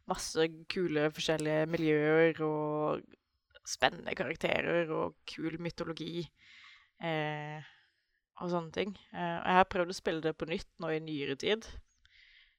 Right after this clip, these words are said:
med, med en liten sånn ducktapa utgave på en moderne P C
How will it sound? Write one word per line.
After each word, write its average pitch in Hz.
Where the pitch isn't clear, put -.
med, 117
med 147
en 160
liten 165
sånn 160
ducktapa 180
utgave 160
på 160
en 170
moderne 156
P 160
C 170